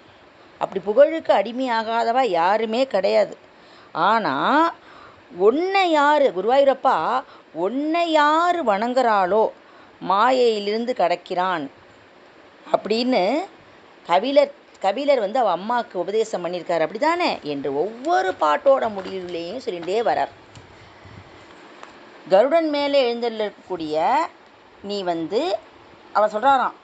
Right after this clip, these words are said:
கடவுளே, மகாவிஷ்ணுவே சொல்றார், "கரு-, கருடன் மேலே இருக்கிற நான் என்ன, யார் மனசாலையும்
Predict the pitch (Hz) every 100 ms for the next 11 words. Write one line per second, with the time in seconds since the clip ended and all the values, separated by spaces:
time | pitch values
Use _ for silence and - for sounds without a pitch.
0 | - 160 202 233 - - - - - 147
1 | 208 277 277 - 262 269 220 185 156 -
2 | - - - - - - - 143 135 151
3 | 190 247 254 247 269 262 240 214 175 160
4 | 160 196 214 277 370 - 185 214 233 185
5 | 208 214 233 226 214 208